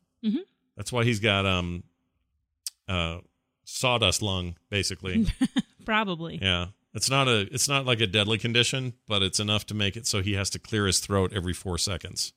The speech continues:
Speaker 2: in
Speaker 1: That
Speaker 2: his
Speaker 1: was,
Speaker 2: life.
Speaker 1: that was more when he had milk and he was, didn't know he was allergic to milk.
Speaker 2: Oh, was he allergic to milk?
Speaker 1: Uh-huh.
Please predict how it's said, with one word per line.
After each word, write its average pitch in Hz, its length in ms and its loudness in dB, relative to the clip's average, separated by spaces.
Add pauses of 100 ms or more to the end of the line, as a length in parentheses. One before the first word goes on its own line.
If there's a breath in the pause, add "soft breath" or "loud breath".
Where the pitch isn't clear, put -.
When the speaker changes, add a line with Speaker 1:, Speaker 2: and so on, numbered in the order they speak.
(180)
Speaker 2:
in - 60 -6
Speaker 1:
That - 60 0
Speaker 2:
his 294 80 0
Speaker 1:
was, - 160 -6
Speaker 2:
life. - 80 -8
Speaker 1:
that 311 160 0
was 262 120 -4
more 226 220 0
when 202 140 -2
he 196 60 0
had 175 220 -8
milk 175 360 -8
and 170 80 -18
he 165 60 -16
was, 165 280 -6 (160)
didn't 180 240 -4
know 165 160 -4
he 165 100 -6
was 151 240 -6 (120)
allergic 170 380 -8
to 185 80 -8
milk. 165 380 -10
Speaker 2:
Oh, 101 80 -4
was 98 140 0
he 110 80 4
allergic 101 360 0
to 113 80 -6
milk? 165 260 -8
Speaker 1:
Uh-huh. 254 140 -2